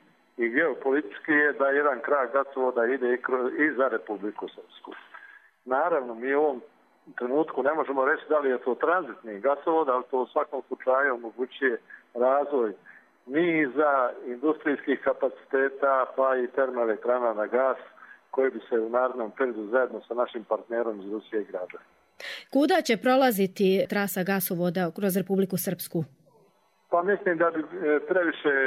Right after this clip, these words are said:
Speaker 1: rano bilo da definitivno potvrdimo trasu, ali u suštini ona bi možda i pratila, e, utvrđene trase autoputeve budućih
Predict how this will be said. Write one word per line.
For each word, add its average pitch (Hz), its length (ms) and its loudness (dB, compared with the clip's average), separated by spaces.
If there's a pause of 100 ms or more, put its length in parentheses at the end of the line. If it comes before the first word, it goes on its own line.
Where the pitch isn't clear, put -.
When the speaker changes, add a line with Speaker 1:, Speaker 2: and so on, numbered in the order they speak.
(200)
Speaker 1:
rano 160 260 2
bilo 135 300 2
da 113 480 4 (120)
definitivno 113 680 -4
potvrdimo 107 600 -2
trasu, 139 720 0
ali 131 560 0 (180)
u 127 220 -4
suštini 143 460 0
ona 139 220 2
bi 131 120 -4
možda 131 340 2
i 127 240 0 (100)
pratila, 123 500 2
e, - 40 -14 (1300)
utvrđene 120 800 0 (320)
trase 139 400 2 (100)
autoputeve 120 880 -2 (100)
budućih 135 540 0